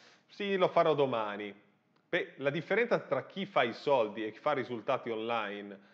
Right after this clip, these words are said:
e tra chi non li fa è proprio questa. Le persone che prendono l'online come un hobby sono destinate a sparire a breve, perché il gioco sta diventando sempre più duro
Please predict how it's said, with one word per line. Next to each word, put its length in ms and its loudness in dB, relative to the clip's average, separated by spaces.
e 180 -4
tra 200 0
chi 200 -6
non 260 2
li 120 0
fa 320 4
è 80 0
proprio 240 -2
questa. 420 0
Le 160 0
persone 880 -2
che 140 -4
prendono 600 -2
l'online 680 0
come 240 -2
un 200 -2
hobby 560 -4
sono 240 -8
destinate 500 -4
a 20 -4
sparire 600 -2
a 60 0
breve, 340 -2
perché 200 -6
il 100 -4
gioco 260 -2
sta 120 -6
diventando 400 -4
sempre 320 -6
più 140 -4
duro 380 -2